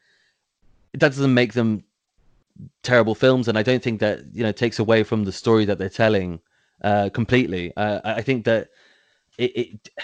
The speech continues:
it's just more of, you know, a-, as we were kind of talking about with, in episode two, it's, it's George Lucas as a filmmaker, that he, I think he's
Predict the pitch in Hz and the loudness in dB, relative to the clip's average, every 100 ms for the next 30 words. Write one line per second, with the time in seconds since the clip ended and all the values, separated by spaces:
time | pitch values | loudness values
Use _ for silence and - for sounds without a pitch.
0 | - _ _ _ _ - 135 - 175 156 | -18 _ _ _ _ -6 -4 0 2 6
1 | 156 139 113 135 127 107 117 135 120 117 | 6 6 2 2 4 2 0 -2 -2 -4
2 | 123 131 113 131 - 131 117 120 117 _ | 0 0 0 -2 0 0 2 0 -2 _
3 | _ _ 117 131 98 - 127 127 113 123 | _ _ -4 -4 -4 -2 2 2 4 2
4 | 117 131 113 110 - 117 - - _ _ | 4 6 6 2 -6 -8 -10 -20 _ _
5 | _ _ - 156 - 143 139 127 107 113 | _ _ 4 4 6 4 4 -2 -4 -2
6 | - 123 110 98 - 92 101 - 120 123 | 4 4 4 0 -2 -4 -2 -2 -2 0
7 | 123 120 107 _ _ _ _ _ _ _ | 2 0 -4 _ _ _ _ _ _ _
8 | _ _ _ - 147 160 143 147 - | _ _ _ 4 6 4 4 2 -2